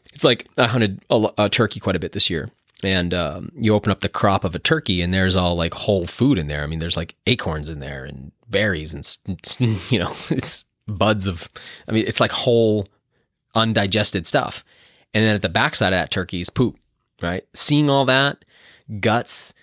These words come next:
spleens, kidneys, livers, hearts, you know, plus the trauma that your weapon's done, uh, pulling all that stuff out and butchering it down. Um, man, at first I had this, like, look of disgust on my face of, like,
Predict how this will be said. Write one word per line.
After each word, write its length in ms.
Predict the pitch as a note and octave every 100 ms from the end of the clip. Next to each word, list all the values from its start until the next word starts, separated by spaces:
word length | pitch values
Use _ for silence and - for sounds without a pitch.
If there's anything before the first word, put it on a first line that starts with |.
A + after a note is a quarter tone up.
| -
spleens, 1040 | - - - F#2+ A2+ A#2+ A#2 A2+ A2+ - - - _ _
kidneys, 720 | - B2+ A2 A2+ A2+ A2+ G2+ - -
livers, 500 | F#2 A#2 A2 A2+ G#2+
hearts, 800 | - - G2 A2 - - - - _ _ _ -
you 100 | A2
know, 200 | G#2 G#2+
plus 460 | - C3 D3 C#3 -
the 100 | G#2
trauma 480 | - A2 G2+ A#2
that 200 | G#2+ G2
your 100 | G#2+
weapon's 400 | G#2 G2 A#2+ A2+
done, 400 | - A2 A2 A2 - - - - -
uh, 120 | - -
pulling 340 | - C#3 B2
all 120 | A2+ G#2
that 200 | G#2+ -
stuff 280 | - F#2+ -
out 280 | G#2+ A2 G#2
and 140 | G2
butchering 420 | A#2+ A#2 B2+ A#2
it 100 | -
down. 360 | G#2 F#2+ C3 C#3+ -
Um, 360 | G2+ F#2 F2 - - - - -
man, 200 | A2+ A2+
at 100 | F2+ -
first 300 | B2+ D3 -
I 60 | F#2+
had 180 | G2 F#2+
this, 160 | -
like, 280 | F2+ D#2+ - -
look 240 | G#2+ -
of 100 | A2
disgust 500 | F#2 - - G2 -
on 80 | C3
my 120 | C3
face 340 | C3 - C3+ -
of, 140 | G#2 F#2+
like, 240 | F2+ -